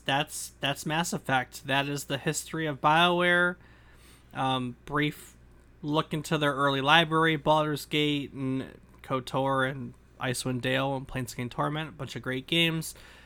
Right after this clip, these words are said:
That is a, you know, brief overview of the development process, and, and yeah, I think we did it, Rob.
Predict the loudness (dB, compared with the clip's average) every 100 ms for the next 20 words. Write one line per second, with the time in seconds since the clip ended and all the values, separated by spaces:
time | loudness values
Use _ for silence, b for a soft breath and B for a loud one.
0 | B 0 2 4 0 0 0 2 0 -2
1 | -6 -8 -8 -10 -14 -20 -20 -6 -2 -2
2 | 0 0 0 -2 0 0 -2 -2 -4 -2
3 | -6 -10 -4 2 4 2 -4 -2 2 4
4 | 2 -2 -2 -4 -6 -6 -6 -8 -6 -4
5 | -2 -2 -4 -4 -4 -2 0 2 0 0
6 | 0 -2